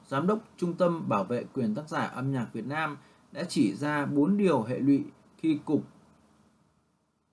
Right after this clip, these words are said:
Nghệ thuật Biểu diễn ra văn bản phổ biến rộng rãi cho hơn ba trăm ca khúc. Một là không cần thiết.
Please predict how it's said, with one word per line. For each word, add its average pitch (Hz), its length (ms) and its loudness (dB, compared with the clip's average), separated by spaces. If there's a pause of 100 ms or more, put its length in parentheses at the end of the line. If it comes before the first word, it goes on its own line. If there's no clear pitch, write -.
(320)
Nghệ 127 260 -2
thuật 143 180 4 (360)
Biểu 117 200 0
diễn 170 300 4 (200)
ra 143 400 2
văn 143 280 0
bản 113 260 2 (220)
phổ 131 180 2
biến 139 240 4
rộng 139 220 0
rãi 151 400 -4
cho 156 220 -2
hơn 147 360 -2 (240)
ba 131 280 0
trăm 123 280 -4
ca 117 180 -6
khúc. 180 180 -4 (640)
Một 131 220 0
là 135 400 4
không 175 200 -2
cần 131 160 2
thiết. 214 200 6